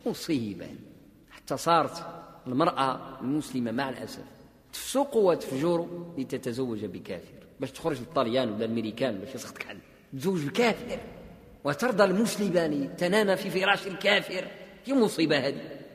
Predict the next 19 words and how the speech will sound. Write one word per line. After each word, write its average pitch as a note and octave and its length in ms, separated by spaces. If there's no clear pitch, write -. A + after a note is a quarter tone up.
هذا C#4 260
الذي G#3 300
حصل F3 400
معناه D#3 500
أنه D3 260
فقدوا F#3+ 440
الناس G#3+ 460
الثقة - 420
بالله. D3 320
الثقة D3+ 760
بالله A2 840
أولًا. F#2+ 680
هذا A#2 140
عنوان A#2+ 380
ديال G#2 220
بعض G2+ 260
العارفين A#2 560
كتبه A2+ 480
كتاباً G2 420